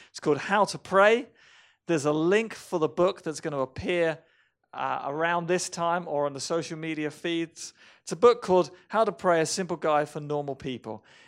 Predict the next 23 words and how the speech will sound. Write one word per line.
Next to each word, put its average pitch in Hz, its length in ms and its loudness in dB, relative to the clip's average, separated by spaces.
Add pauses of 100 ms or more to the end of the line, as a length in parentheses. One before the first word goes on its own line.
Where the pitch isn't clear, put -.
It's 170 160 -4
a 175 40 -2
book - 360 2
that 170 280 -2
works 175 400 2
for 160 100 -8
someone 165 300 -4
who's 139 200 -8
new 180 320 -2
to 190 120 -10
the 175 80 -12
Christian 160 360 -12
faith 156 280 -4
or 147 80 -6
someone 165 420 -6
who's 156 220 -2
been 156 280 -6 (260)
following 180 440 0
Jesus 151 340 -8
for - 160 -8
a 139 60 -4
long 151 380 -4
time. 123 440 -6